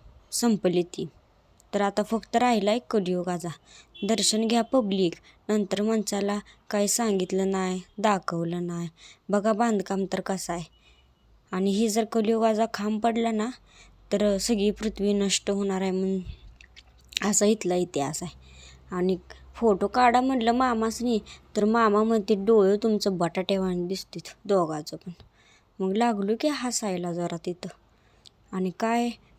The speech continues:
कसलं ते आंघोळीला जाताना तर कसला रस्ता होता खाली, लय बेकार. तसंच कसं तर गेलो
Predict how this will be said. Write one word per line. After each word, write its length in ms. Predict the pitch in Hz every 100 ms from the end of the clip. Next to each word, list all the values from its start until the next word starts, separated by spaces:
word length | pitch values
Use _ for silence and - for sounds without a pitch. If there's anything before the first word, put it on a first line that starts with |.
| _ _ _ _ _ - - - -
कसलं 400 | 226 - 196 214 240
ते 80 |
आंघोळीला 600 | 233 226 220 208 208 208
जाताना 440 | 208 220 - 190 196
तर 160 | 196
कसला 440 | 202 233 - 185 190
रस्ता 360 | 214 - -
होता 300 | 190 185 - 185
खाली, 640 | - 185 180 175 175 175 175 _ _ - _ -
लय 260 | 180 180 180
बेकार. 460 | 180 240 240 - 247 - - _ _ _ _ -
तसंच 320 | 180 190 185
कसं 280 | - 214 220 196
तर 120 | 214
गेलो 420 | 208 220 220 190